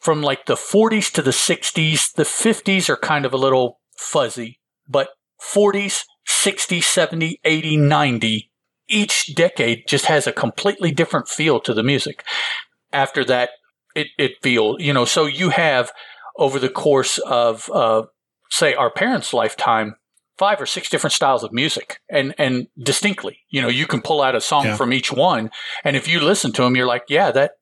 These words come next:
Speaker 1: that, that one had nothing, didn't sound at all like this one or this one or that." So,
Speaker 2: Yeah.
Speaker 1: um, different, everything, different headspaces, uh, obviously different technologies to make music. Uh,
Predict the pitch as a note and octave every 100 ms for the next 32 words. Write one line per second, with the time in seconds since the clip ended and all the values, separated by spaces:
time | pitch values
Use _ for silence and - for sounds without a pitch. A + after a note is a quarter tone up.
0 | _ C#3 C3+ - E3 E3 A#2+ C#3 C3 C#3
1 | D3 C#3 C3 B2+ - _ - D#3 C#3+ D3+
2 | C#3 D3 F#3+ A2 A2 A#2+ - A2+ A2+ A#2
3 | A#2 B2+ - A#2 A2+ A2+ - - - C#3
4 | B2 - - - - - - - C3+ C3
5 | B2 - _ _ _ - A3 A#3 A3+ -
6 | _ _ _ G3+ F#3+ B2 F3+ A2 D#3+ E3
7 | C#3+ F3+ - F3 E3 - E3+ - - C#3
8 | - - D#3+ C#3 A#2+ - A2+ A#2+ - B2
9 | C3 - A#2+ A#2+ A2 A2 - A#2 A2+ -
10 | G#2 G2+ - - -